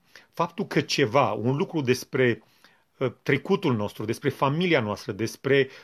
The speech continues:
personalitatea noastră, despre fizicul nostru, nu este așa cum ne-ar dori sau nu este în media umană sau peste medie, să nu fie un obstacol, ci, dimpotrivă, să lăsăm ca și această provocare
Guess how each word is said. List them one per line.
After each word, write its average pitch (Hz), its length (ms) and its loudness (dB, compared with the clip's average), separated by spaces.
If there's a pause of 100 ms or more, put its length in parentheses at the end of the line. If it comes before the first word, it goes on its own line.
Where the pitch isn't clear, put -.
personalitatea 143 720 0
noastră, 107 280 -6
despre 113 280 -2
fizicul 156 520 -4
nostru, 117 420 -4 (260)
nu 185 220 -2
este 202 280 0
așa 156 220 0
cum 160 180 -4
ne-ar 147 220 2
dori 127 380 2
sau 117 220 -2
nu 160 160 0
este 170 280 0
în 131 160 0
media 151 340 2
umană 127 420 4
sau 110 180 -4
peste - 400 2
medie, 120 480 2 (400)
să - 180 0
nu 233 100 4
fie 220 180 -2
un 156 120 2
obstacol, - 680 -4 (160)
ci, - 100 -12
dimpotrivă, 175 880 0 (280)
să 147 580 4
lăsăm 135 400 2
ca 175 140 2
și 180 220 0
această 156 520 0
provocare 127 680 2